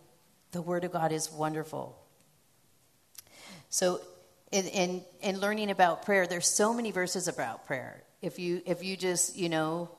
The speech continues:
if you Google prayer or you go to a Bible app and you put in prayer, you can get lost. And it's wonderful to get lost in God's word. So, um, just keep, you know, digging in,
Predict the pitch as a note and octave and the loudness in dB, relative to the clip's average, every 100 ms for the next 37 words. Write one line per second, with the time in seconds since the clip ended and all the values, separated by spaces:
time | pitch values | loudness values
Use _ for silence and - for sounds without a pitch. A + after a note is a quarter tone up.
0 | - - E3+ E3+ D#3 F#3+ F#3+ F#3+ G3+ F#3 | -20 -10 -8 -6 0 2 2 2 4 4
1 | F#3 E3 D#3+ F3+ F3 E3 E3 E3 E3 F3 | 4 2 0 0 2 2 6 6 6 4
2 | F3+ F3 F3 - E3 D#3+ D3+ F3+ E3 E3 | 4 4 4 2 -4 -4 0 0 0 -2
3 | F3+ E3 E3+ E3+ - - - F#3 G#3 G#3 | 2 4 4 2 -8 -18 -8 -2 -2 0
4 | G3 F3 E3 - F3 E3+ D#3+ E3+ D3 - | 0 0 -4 -6 -2 0 2 4 4 2
5 | - D#3 - E3+ E3+ - E3+ F3 F3 E3+ | -2 -4 -4 0 0 0 -2 -2 -2 -2
6 | C#3+ C3+ B2+ B2 D#3 C3+ B2 - G2+ G#2 | -4 -4 -6 -8 -6 -6 -6 -8 -12 -14
7 | - - F#3+ F#3+ - G#3 F#3 F3+ F#3+ E3 | -18 -16 -14 -6 2 6 6 4 2 0
8 | D#3+ D#3+ F3+ - - G3 E3+ - F3+ F3 | 0 2 2 2 0 -6 -8 -12 -6 -2
9 | E3 E3+ F3+ F3+ F3+ F3+ F3 D#3+ | -2 -2 -2 -2 -2 -2 -2 -2